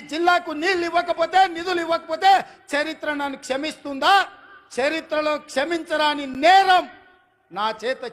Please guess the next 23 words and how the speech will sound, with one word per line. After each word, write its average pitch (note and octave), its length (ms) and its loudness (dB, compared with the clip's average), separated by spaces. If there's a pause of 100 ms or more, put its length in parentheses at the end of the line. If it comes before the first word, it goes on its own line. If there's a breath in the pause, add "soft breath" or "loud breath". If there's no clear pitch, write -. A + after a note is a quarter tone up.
(120)
చేయించాలని A#3+ 680 -6
వాళ్ళు G3+ 220 -10
కుట్రలు A3 460 -10
చేస్తున్నారు. F#3+ 560 -12
ఇట్లాంటి F3+ 360 -12
కుట్రలు, F#3 400 -14
కుతంత్రాలు F3+ 760 -12
సాగవు A#3 500 -4
మిత్రులారా. F#3+ 600 -12 (480)
ఎవరు F3 340 -10
అడ్డం E3 340 -8
వచ్చినా F3+ 360 -16 (160)
తొక్కుకుంటా G#3+ 560 -10
పాలమూరు F3 600 -10
జిల్లాకు D#3 340 -12
నిధులు E3 420 -14
తెస్తా, F3+ 380 -4 (420)
నీళ్లు G3+ 500 -6
పారిస్తా, F#3+ 500 -6 (840)
కొడంగల్లో C4 680 -2
పారిశ్రామిక A#3+ 840 -4
వాడ G#3+ 340 -2
ఏర్పాటు G#3+ 600 -8